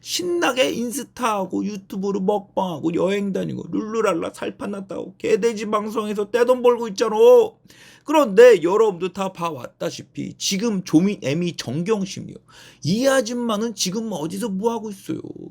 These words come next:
그 영화 기생충 마냥 딸내미 의사 만들겠다고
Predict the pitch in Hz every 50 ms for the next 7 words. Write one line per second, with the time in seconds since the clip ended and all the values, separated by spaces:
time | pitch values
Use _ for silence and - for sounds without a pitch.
0 | - _ _ - - 330 302 254 247 240 254 285 254 240 214 - - 202 208 240
1 | 247 233 202 196 - 254 220 208 208 190 190 220 247 - - 214 220 226 226 220
2 | 208 190 190 180 147 151 185 196 196 185 - 185 175 175 151 147 143 147 143 -
3 | - - - - - - -